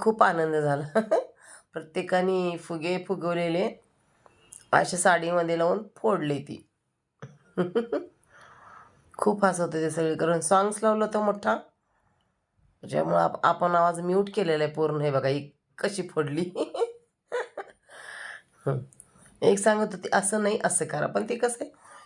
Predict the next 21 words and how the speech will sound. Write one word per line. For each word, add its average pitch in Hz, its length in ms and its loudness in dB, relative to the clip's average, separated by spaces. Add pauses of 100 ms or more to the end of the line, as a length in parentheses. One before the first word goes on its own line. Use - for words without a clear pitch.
(180)
छोटी 247 200 -2
छोटी 254 260 -4
मुलं 247 220 2
खूप 220 120 -6
होती, 233 120 4
हिचं, 226 380 0
हिचं 208 280 4
तर 233 160 4
फुटलाच 220 380 0
नाही 202 200 2
फुगा 170 220 2 (180)
<laughs> - 1120 -14
लवकर. 175 480 -2 (1800)
मग 165 60 0
शेवटी 180 420 2
आली 156 220 4
आपली 170 440 0 (2500)
आई 185 220 4
होणार, 156 600 4 (2500)
आई 170 300 4
होणार, 156 840 0